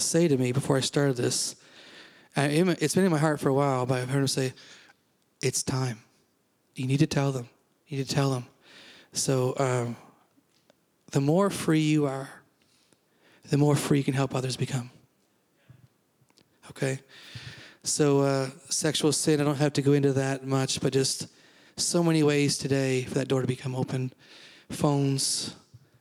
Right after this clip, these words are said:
Man, kids have access twenty-four seven to pornography. Children. Like elementary school.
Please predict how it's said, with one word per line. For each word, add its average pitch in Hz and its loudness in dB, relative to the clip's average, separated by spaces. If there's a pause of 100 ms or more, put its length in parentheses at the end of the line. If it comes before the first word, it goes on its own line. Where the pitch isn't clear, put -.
(300)
Man, 127 -4 (380)
kids - 0
have 139 -2
access 135 -2
twenty-four 156 0
seven 139 -2
to 143 -6
pornography. 131 -6 (1700)
Children. 156 -2 (1400)
Like 151 -8
elementary 156 2
school. - -8